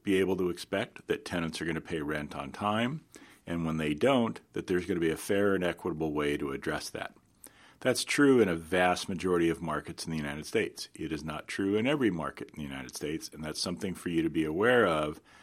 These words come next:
is what is the balance between landlord rights and tenants' rights. They both absolutely have rights, and there should be a process for resolving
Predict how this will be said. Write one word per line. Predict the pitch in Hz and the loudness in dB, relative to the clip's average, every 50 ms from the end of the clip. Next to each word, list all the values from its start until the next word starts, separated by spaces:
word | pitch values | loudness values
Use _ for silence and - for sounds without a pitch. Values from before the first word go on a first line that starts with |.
| - - - - _ | -20 -20 -20 -20 _
is | - 87 92 92 90 85 85 85 82 82 82 - - | 0 2 6 6 6 6 4 2 0 -2 -2 -6 -6
what | - 92 92 92 95 | -2 0 2 8 8
is | 110 120 117 - | 8 8 8 2
the | - | 0
balance | 80 80 80 80 80 80 80 76 - | 2 2 0 0 2 -2 -4 -6 -8
between | - - - - 90 82 76 71 73 | -12 -12 -8 -6 -6 -6 -6 -4 -4
landlord | 78 82 87 101 110 117 117 113 101 113 | -4 -4 -2 2 4 6 6 6 6 4
rights | 107 95 95 101 - - - | 2 4 2 0 -2 -4 -10
and | - 85 82 - | -8 -8 -8 -6
tenants' | - 92 87 78 73 - - - - | -4 -6 -6 -6 -8 -10 -14 -8 -6
rights. | 78 69 60 - - - - - _ _ _ _ - - - _ _ - | -6 -6 -6 -8 -14 -18 -20 -20 _ _ _ _ -20 -20 -20 _ _ -10
They | - 78 | -8 -8
both | 71 - 82 85 90 - | -4 -2 0 0 0 0
absolutely | 98 90 85 - - 101 95 - - 92 85 | 0 -2 -2 0 -2 -2 -2 0 -2 -2 -2
have | 87 90 87 | -2 -2 -2
rights, | 82 87 95 131 156 - - | -2 -2 -2 -2 -4 -6 -10
and | - 80 | -10 -8
there | 73 | -6
should | - - - 80 78 | -6 -4 -6 -4 -4
be | 78 | -4
a | 76 71 | -4 -4
process | - - - 87 80 80 78 - - 92 90 87 - | -6 -2 -2 -2 0 0 -4 -4 -2 -4 -2 -2 -4
for | - - - 87 82 | -8 -6 -2 -2 -2
resolving | 80 80 80 80 90 87 85 90 87 85 87 82 78 78 78 | 0 -2 -4 -2 -2 0 2 2 0 0 -2 -4 -4 -6 -10